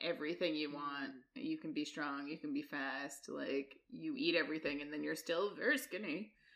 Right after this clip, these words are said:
Speaker 1: <laughs>
Speaker 2: Knowing me, I'd be, like, the one werewolf with, like, a really low metabolism. <laughs> I'd be, like, the chubby werewolf,
Speaker 1: Oh,
Speaker 2: like,
Speaker 1: God.
Speaker 2: rolling around.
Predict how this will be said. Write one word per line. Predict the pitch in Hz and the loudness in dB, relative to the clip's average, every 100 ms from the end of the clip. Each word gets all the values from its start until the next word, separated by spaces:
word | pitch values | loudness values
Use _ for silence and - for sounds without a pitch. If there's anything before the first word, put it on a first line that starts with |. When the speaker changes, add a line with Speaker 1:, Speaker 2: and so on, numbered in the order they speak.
| - _ _ - | -20 _ _ -10
Speaker 1:
<laughs> | - - - - - - - - - - | -8 -8 -10 -10 -10 -10 -14 -18 0 8
Speaker 2:
Knowing | 185 202 196 180 | 10 10 8 8
me, | 185 147 135 196 - _ _ _ _ _ _ | 6 6 2 -2 -6 _ _ _ _ _ _
I'd | 170 165 | 2 6
be, | 165 | 8
like, | 170 160 | 8 8
the | 165 | 6
one | 151 135 143 147 147 147 - | 6 2 -4 -4 -4 -4 -2
werewolf | 139 131 127 120 120 - | -2 0 0 -2 -2 -4
with, | 139 123 | -4 -2
like, | 117 120 | -2 0
a | 139 | 0
really | 127 131 123 117 | 0 -6 -6 -4
low | 120 120 117 | -4 -4 -6
metabolism. | 123 - 107 107 120 107 107 87 85 - _ _ _ _ _ _ _ _ | -8 -6 -6 -4 -6 -6 -8 -12 -14 -18 _ _ _ _ _ _ _ _
<laughs> | 247 - - - - _ - | 0 0 -8 -20 -20 _ 8
I'd | 226 202 | 8 10
be, | 180 | 10
like, | 175 180 180 | 10 8 6
the | |
chubby | 170 - 175 147 151 147 | 2 6 6 6 4 4
werewolf, | 143 170 165 180 190 | 6 8 10 10 10
Speaker 1:
Oh, | |
Speaker 2:
like, | 180 175 | 10 10
Speaker 1:
God. | 170 | 6
Speaker 2:
rolling | 156 156 170 185 196 | 6 8 8 8 8
around. | 185 180 180 175 180 160 151 160 | 10 12 12 12 10 8 6 2